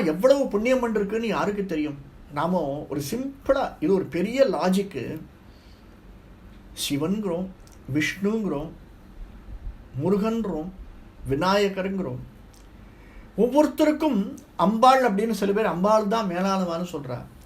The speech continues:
இது எல்லாமே ஒரு இடத்துல ஒரு, ஒரே ஒரு புள்ளியில ஐக்கியமாறுது. அதை நம்ம கவனிக்கணும். ஒவ்வொருத்தரும் ஒவ்வொரு பாதை அப்படிங்கிறதுனால வேறு வேறு மதம் அப்படின்னு இப்ப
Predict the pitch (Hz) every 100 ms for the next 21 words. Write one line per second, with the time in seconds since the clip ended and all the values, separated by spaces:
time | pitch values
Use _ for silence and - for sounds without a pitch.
0 | - - - - 226 254 202 226 254 285
1 | 277 294 349 285 233 240 269 269 311 269
2 | 208 196 190 254 320 320 226 208 247 302
3 | 285 208 233 - 277 247 175 131 - -
4 | - 190 208 180 156 196 254 214 127 -
5 | - - 202 254 254 285 214 214 208 202
6 | 214 220 - - - 156 247 247 190 220
7 | 220 151 185 220 214 202 165 147 196 262
8 | 285 240 185 196 240 190 185